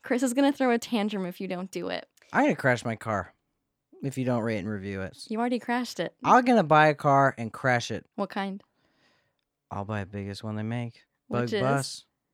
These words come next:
Speaker 2: The Greyhound bus.
Speaker 1: You're gonna buy a Greyhound
Speaker 2: I'm gonna
Speaker 1: bus?
Speaker 2: buy a Greyhound bus and crash it.
Speaker 1: <laughs> Into what?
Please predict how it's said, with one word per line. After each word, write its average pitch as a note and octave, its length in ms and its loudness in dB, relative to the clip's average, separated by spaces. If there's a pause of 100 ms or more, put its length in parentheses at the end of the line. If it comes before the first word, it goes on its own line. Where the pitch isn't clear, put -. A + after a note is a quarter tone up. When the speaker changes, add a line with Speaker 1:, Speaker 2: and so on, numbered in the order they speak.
(160)
Speaker 2:
The A#2 100 -8
Greyhound C3+ 540 -2
bus. C#3 380 -6 (140)
Speaker 1:
You're A3+ 120 -6
gonna A#3 140 -2
buy G#3+ 180 -4
a G#3 80 -6
Greyhound G3 320 -6
Speaker 2:
I'm A3+ 60 6
gonna C4+ 140 8
Speaker 1:
bus? G3+ 60 0
Speaker 2:
buy F#3+ 140 12
a D3+ 80 6
Greyhound D#3 640 4
bus A#2+ 340 2
and G#2+ 160 -8
crash B2 640 0
it. - 380 -8 (640)
Speaker 1:
<laughs> - 800 -20
Into A3 220 -2
what? G3 360 -4